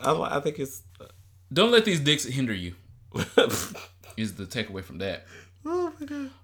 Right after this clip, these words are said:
Speaker 2: Um, next, I would like everyone, uh, if you are a faith believer or if you are a witch or a warlock out there to please cast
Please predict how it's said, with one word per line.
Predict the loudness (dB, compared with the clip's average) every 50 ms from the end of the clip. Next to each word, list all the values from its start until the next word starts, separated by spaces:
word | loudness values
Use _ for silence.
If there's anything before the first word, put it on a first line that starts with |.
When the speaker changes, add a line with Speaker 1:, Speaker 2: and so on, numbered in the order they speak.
| -4 2 6
Speaker 2:
Um, | 8 8 8 8 8 6
next, | 6 6 4 2 0 -2 0
I | 2 2
would | 2 4 4
like | 4 4 4
everyone, | 4 2 2 2 2 2 2 2 2 0 0 0 -2 -4 -6 -10 -16 -20 -8 -2
uh, | 0 2 2 4 2 2 0 0 0 -2 -2 -4
if | -8 -8 -6
you | -4 -2 0
are | 0 0 0 0 0 -2 -4 -4 -6 -10 -16 -20 -14 -12
a | -12
faith | -6 -4 -4 -4 -4 -4 -6
believer | -6 -4 -2 -2 -2 -2 0 0 0 0
or | -2 -2 -2 -4 -4
if | -4 -4 -4
you | -4 -2
are | -2 -2
a | -2 -4
witch | -4 -4 -4 -4 -4
or | -6
a | -4
warlock | -4 -4 -2 -2 0 -2 -2 -2 -4
out | -6 -6 -4 -2
there | -2 -2 -2
to | -4 -6 -10
please | -8 -6 -4 -4 -4 -4 -6
cast | -6 -6 -4 -4 -4 -4 -6 -8